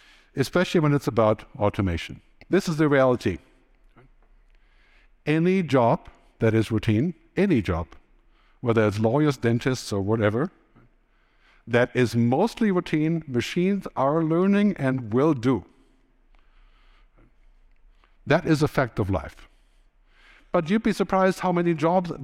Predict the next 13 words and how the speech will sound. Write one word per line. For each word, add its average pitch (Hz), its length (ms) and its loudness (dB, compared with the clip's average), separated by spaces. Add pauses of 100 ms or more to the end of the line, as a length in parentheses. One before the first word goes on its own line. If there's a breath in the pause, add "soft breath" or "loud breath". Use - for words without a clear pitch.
(140)
are 170 220 0
actually 147 340 0
not 147 220 0
a 120 80 2
hundred 254 360 0
percent 110 360 -2
routine, 87 400 -4 (920)
but 131 120 -4
just 151 320 -2 (440)
a 113 80 -6
fraction 180 420 -2
of 113 140 2
it. - 220 -10